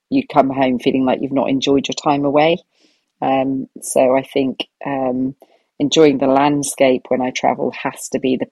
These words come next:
primary objective. Photography has to come secondary. And actually, I think that way you take the pressure off yourself as well, and you're more likely to find something, um, that you, that you connect with and then want to photograph.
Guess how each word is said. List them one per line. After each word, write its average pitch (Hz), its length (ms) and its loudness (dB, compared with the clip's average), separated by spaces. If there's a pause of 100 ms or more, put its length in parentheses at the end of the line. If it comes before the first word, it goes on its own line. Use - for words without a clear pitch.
primary 139 420 0
objective. 170 600 0 (680)
Photography 131 600 -2
has 131 240 -8
to - 140 -12
come 127 160 -4
secondary. - 680 -4
And 147 140 0
actually, 165 320 0
I 165 40 0
think 165 280 -2
that 165 200 4
way 175 100 4
you 151 140 2
take - 240 -2
the 135 80 -8
pressure - 360 -2
off - 160 -6
yourself 120 400 -2
as 120 100 -8
well, 135 340 2 (360)
and 135 120 0
you're 135 100 0
more 139 300 2
likely 131 460 0
to - 220 -16
find 127 260 -4
something, - 600 -8 (460)
um, 135 420 -4 (220)
that - 200 -2
you, 127 260 -2 (100)
that - 120 -4
you 135 200 -10
connect - 440 -4
with 123 160 -4
and 123 180 -4
then 127 120 -2
want 123 200 -4
to - 80 -12
photograph. - 640 -8